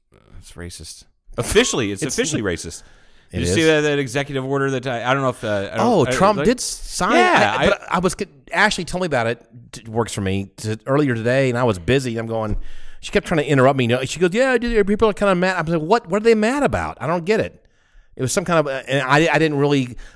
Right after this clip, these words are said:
Speaker 2: I didn't read what happened. So can you fill
Speaker 1: It
Speaker 2: me in?
Speaker 1: s-, uh, he signed an executive order s-, basically saying that the, that, uh,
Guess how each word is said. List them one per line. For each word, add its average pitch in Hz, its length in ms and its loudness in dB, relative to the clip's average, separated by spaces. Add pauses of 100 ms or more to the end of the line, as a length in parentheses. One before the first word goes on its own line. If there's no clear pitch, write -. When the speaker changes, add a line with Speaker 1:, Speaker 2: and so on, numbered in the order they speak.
(100)
Speaker 2:
I 127 60 2
didn't 151 280 2
read 156 300 4
what 156 120 4
happened. 127 520 -2
So 104 320 -4 (140)
can 110 100 -10
you 104 80 -4
fill 139 200 0
Speaker 1:
It - 20 2
Speaker 2:
me 131 200 -2
in? 147 260 -4 (100)
Speaker 1:
s-, - 180 -10
uh, 143 140 -4
he 139 240 -2
signed 147 240 0
an 139 60 0
executive 123 400 -2
order 123 280 2
s-, - 140 -8
basically 117 420 -4
saying 110 300 -6
that 101 100 -8
the, 92 320 -8
that, 95 320 -8
uh, 87 460 -4